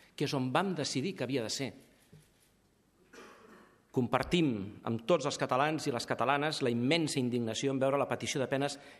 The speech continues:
interminables a gent bona, a gent de pau. Però treballem i treballarem sense descans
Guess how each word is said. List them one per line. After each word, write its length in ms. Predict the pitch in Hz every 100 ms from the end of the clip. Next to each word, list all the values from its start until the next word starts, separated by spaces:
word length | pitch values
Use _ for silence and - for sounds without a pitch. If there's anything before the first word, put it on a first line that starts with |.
| - 151
interminables 880 | 135 127 117 120 143 147 180 185 - - - - _
a 80 | 123
gent 300 | 117 139 127 113
bona, 300 | 131 107 95 - - - _ -
a 100 | 117
gent 240 | 113 123
de 80 | 117
pau. 300 | 123 117 98 98 - - - _ _ _ _
Però 160 | 123 113
treballem 460 | 123 110 139 175 175
i 80 |
treballarem 420 | 143 123 117 147 156
sense 240 | 135 160
descans 600 | 151 - 135 117 117 -